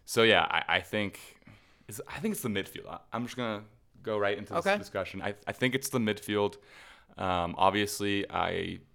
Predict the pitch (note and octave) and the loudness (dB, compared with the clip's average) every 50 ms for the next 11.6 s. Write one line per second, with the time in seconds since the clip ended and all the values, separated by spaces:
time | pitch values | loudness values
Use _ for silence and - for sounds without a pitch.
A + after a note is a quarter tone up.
0 | _ _ - - G2+ F#2+ F#2+ F#2 F#2 F#2 - - D#2 - F2 E2 D#2+ - - - | _ _ -10 -6 -4 -4 -2 -2 -2 -2 -2 -6 -10 -14 -12 -12 -12 -12 -14 -14
1 | - G2 - - - _ _ - - F2 F2+ F2+ F#2 - G#2+ F#2 E2+ E2 F2+ F2+ | -16 -18 -20 -20 -20 _ _ -14 -8 -4 -2 -2 -2 -4 -6 -12 -6 -2 0 2
2 | F2+ G2+ A#2 C#3+ D3+ - - - _ - C#3+ D3 E3+ F#3 F#3 - - _ - - | 2 2 0 -2 -6 -8 -12 -14 _ -10 -8 -8 -8 -8 -10 -12 -16 _ -4 -2
3 | G#2+ G#2 B2 C#3 C3+ C#3 C#3 B2+ B2 - - - - - - G#2 F#2 F#2+ F#2+ F#2 | 0 4 4 2 2 2 -2 -2 -2 -4 -4 -12 -14 -6 -6 -6 -2 0 2 2
4 | F#2+ F#2+ - F#2+ F2+ - - - - F#2 F#2 F#2 F#2 F2+ F2 F2 F2 E2+ - - | 2 2 0 -6 -14 -14 -14 -6 -2 -2 0 0 0 -2 -4 -6 -8 -8 -10 -10
5 | - F2+ F2+ F2+ E2+ E2 - - - - - - - G2 A2+ C#3 C#3 - A2 - | -8 -8 -8 -6 -6 -6 -8 -8 -8 -10 -10 -4 0 2 2 2 2 -2 -8 -4
6 | - A2 G#2+ - C#3 D#3+ F#2 F#2 F#2+ G2 G2+ G2+ G2+ G2+ G2 F#2+ F#2+ - - F2+ | -2 0 0 0 -2 -2 -4 -6 -4 -2 -2 -2 -2 -4 -4 -4 -6 -4 -4 -4
7 | F2 F2+ F2+ F#2 - - F#2 F2 F2 - - - - A2+ A2 G#2 G#2 G#2 G#2 G#2 | -2 -2 -4 -4 -4 -6 -8 -8 -8 -12 -14 -8 -4 -2 0 0 0 -2 -2 -2
8 | G2+ G2+ - - - - - - - - _ - F#2+ F2+ F2+ F2+ F2+ F2+ F#2 F#2 | -2 -4 -4 -8 -20 -20 -20 -20 -20 -20 _ -6 -4 -2 0 -2 -2 -2 -2 -4
9 | F#2 F2+ F2 F2+ F2+ F2 E2+ F2 F2 F2 - - - - - - G#2 G2 G2+ G2+ | -4 -2 -2 -4 -8 -6 -2 0 0 0 -2 -4 -16 -14 -8 -6 -4 -2 -2 -2
10 | G2+ G#2 G2+ G2 - - F2+ - - - - F#2+ F2 F2+ G2 A2 A#2 B2 A#2+ - | -2 -4 -4 -6 -8 -10 -12 -10 -8 -4 0 2 4 6 4 4 2 0 -4 -4
11 | - B2+ B2 B2 B2+ B2+ C3 C3+ - - D3 C#3 | -2 -2 0 0 0 0 -2 -4 -10 -12 -12 -12